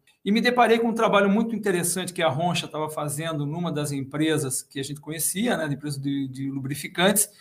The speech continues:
e, e aí a gente achou que seria um bom momento de usar uma metodologia comprovada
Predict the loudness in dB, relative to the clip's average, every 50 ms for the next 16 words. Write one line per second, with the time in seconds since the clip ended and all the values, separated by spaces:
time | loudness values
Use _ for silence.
0 | -2 4 6 6 8 8 6 6 6 6 8 8 8 8 8 8 6 6 4 4
1 | 4 4 4 4 4 4 2 2 4 2 2 4 4 4 6 6 6 4 6 6
2 | 6 8 8 8 6 6 6 6 4 4 2 0 -4 -8 -10 -8 -4 0 0 2
3 | 0 0 -2 -10 _ _ _ -2 2 2 4 4 6 6 6 6 6 4 0 -4
4 | -12 -12 -10 -2 2 4 4 4 4 2 0 -2 -4 -12 _ _ _ _ -10 -2
5 | 2 2 2 2 2 -2 -2 0 2 2 2 2 2 0 0 -2 0 2 0 0
6 | 0 -6 -12 _ 2 2 2 2 2 0 0 2 2 2 4 6 6 6 6 4
7 | 2 -2 -4 -4 -6 -10